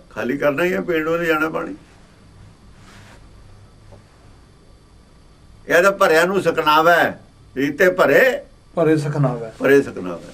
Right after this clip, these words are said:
Speaker 1: ਇਹ ਤਾਂ ਜਿਹੜੇ ਖਾਲੀ ਨੇ ਉਹਨੂੰ ਭਰ ਕੇ ਭਰਿਆ ਨੂੰ ਖਾਲੀ ਕਰਦਾ ਰਹਿੰਦਾ, ਇਹ ਕੰਮ ਹੈ। ਆਦਮੀ ਵੀ ਇਹੀ ਕਰਦਾ, ਟੰਕੀ ਭਰ ਲਈ, ਖਾਲੀ ਕਰ ਲਈ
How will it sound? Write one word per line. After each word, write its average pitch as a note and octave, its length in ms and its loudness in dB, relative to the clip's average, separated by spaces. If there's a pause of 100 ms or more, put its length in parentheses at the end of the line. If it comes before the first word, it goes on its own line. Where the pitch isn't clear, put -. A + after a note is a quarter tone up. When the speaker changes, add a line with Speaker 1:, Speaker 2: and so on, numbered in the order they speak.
Speaker 1:
ਇਹ D3+ 180 2
ਤਾਂ F3 280 2
ਜਿਹੜੇ F3 240 4
ਖਾਲੀ D3 320 0
ਨੇ D#3+ 100 0
ਉਹਨੂੰ F3+ 220 -2
ਭਰ C3+ 180 2
ਕੇ F#3 220 0 (460)
ਭਰਿਆ D3+ 240 4
ਨੂੰ D#3 140 -4
ਖਾਲੀ B2+ 260 2
ਕਰਦਾ A2+ 300 2
ਰਹਿੰਦਾ, G#2+ 320 -4 (160)
ਇਹ C#3 160 -4
ਕੰਮ G#2 260 -4
ਹੈ। - 120 -12
ਆਦਮੀ E3+ 340 0
ਵੀ F#3 140 6
ਇਹੀ F3+ 140 6
ਕਰਦਾ, F3+ 320 -6 (760)
ਟੰਕੀ E3+ 260 2
ਭਰ D3+ 220 4
ਲਈ, F3 140 4
ਖਾਲੀ C#3 260 4
ਕਰ C3 160 4
ਲਈ E3 200 -4